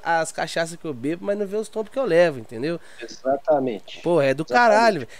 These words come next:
Speaker 1: E acho que até ma-, melhor pra gente concretizar isso aí, você tem que contar a história do Lucas Silva, cara, porque,
Speaker 2: <laughs>
Speaker 1: mano, essa história é, é do caralho, velho.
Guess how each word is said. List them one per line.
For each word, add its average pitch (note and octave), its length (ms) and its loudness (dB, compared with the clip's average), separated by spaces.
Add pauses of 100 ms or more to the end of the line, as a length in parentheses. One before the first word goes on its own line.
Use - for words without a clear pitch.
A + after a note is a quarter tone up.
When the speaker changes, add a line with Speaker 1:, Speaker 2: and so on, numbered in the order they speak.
Speaker 1:
E F#3+ 140 8
acho A#3 240 8
que - 80 0
até C#4 320 6
ma-, B3+ 300 -4
melhor A3 540 2
pra G3+ 120 -6
gente G3+ 140 -4
concretizar G3 880 -2
isso A3 240 -6
aí, G#3 80 -6
você - 100 -10
tem G#3 180 -6
que G#3+ 80 -10
contar G#3 280 -6
a G3+ 80 0
história F3+ 340 -6
do F#3+ 80 -8
Lucas G#3 300 -10
Silva, G3+ 360 -8
cara, A2 280 -14
porque, F3 340 2
Speaker 2:
<laughs> - 680 2
Speaker 1:
mano, G3+ 380 6
essa F3+ 220 0
história A3 320 4
é, G#3+ 480 6
é G3+ 180 6
do G3 160 -8
caralho, F#3+ 560 0
velho. A2 260 -16